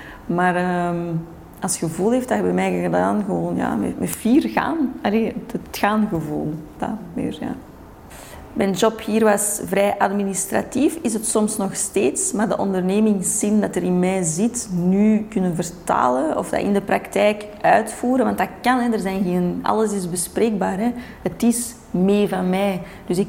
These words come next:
kan er mee aan werken. Dat maakt het voor mij, ehm, heel fijn om elke ochtend uit mijn bed te komen.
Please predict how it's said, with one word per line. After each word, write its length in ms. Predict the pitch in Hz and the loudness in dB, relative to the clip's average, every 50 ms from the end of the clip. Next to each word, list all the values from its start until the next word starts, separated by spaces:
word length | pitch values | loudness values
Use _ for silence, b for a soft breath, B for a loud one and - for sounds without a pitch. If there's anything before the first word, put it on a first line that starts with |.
| - | 0
kan 180 | - 196 190 202 | 2 4 4 4
er 160 | 196 190 180 180 175 | 2 0 -2 -4 -2
mee 340 | 175 180 185 190 190 190 185 190 185 - - - - | -2 0 0 0 0 -2 -4 -6 -10 -14 -16 -12 -6
aan 260 | - 180 175 175 170 | -4 -4 -2 -2 -2
werken. 500 | 175 185 214 208 - - 254 262 269 262 262 B B B B B B B - - | 0 0 -2 -2 -2 0 0 2 2 0 -2 B B B B B B B -12 -6
Dat 200 | 202 170 170 175 | -2 -2 0 0
maakt 200 | 180 180 180 - | -2 -2 -4 -4
het 140 | 175 170 | -8 -8
voor 200 | - - 175 170 | -8 -6 -4 -4
mij, 340 | 170 170 180 185 185 185 - - - | -2 -2 -2 -2 -2 -4 -6 -8 -8
ehm, 280 | - 196 190 - - 185 180 185 196 - - - - - - - - | -6 -6 -4 -4 -4 -2 -4 -4 -6 -8 -12 -18 -20 -20 -20 -14 -8
heel 200 | - - 196 185 | -6 -4 -4 -4
fijn 360 | 180 - - 208 208 208 196 185 | -4 -4 -4 -4 -2 -2 -2 -2
om 120 | 185 180 - | -4 -4 -4
elke 440 | - 202 196 - - - 202 202 202 - - - - - - | -4 -4 -4 -4 -4 -4 -4 -4 -6 -8 -12 -16 -14 -6 -4
ochtend 640 | 214 214 214 - - - 190 185 185 185 - - - - | -4 -4 -4 -6 -8 -6 -4 -4 -4 -6 -8 -10 -6 -4
uit 220 | - - - - | -4 -2 -2 -4
mijn 180 | 196 196 196 202 | -4 -4 -2 -2
bed 140 | 214 - | -4 -6
te 80 | - 220 | -6 -8
komen. 380 | - - - - 202 196 208 | -8 -8 -6 -6 -6 -6 -6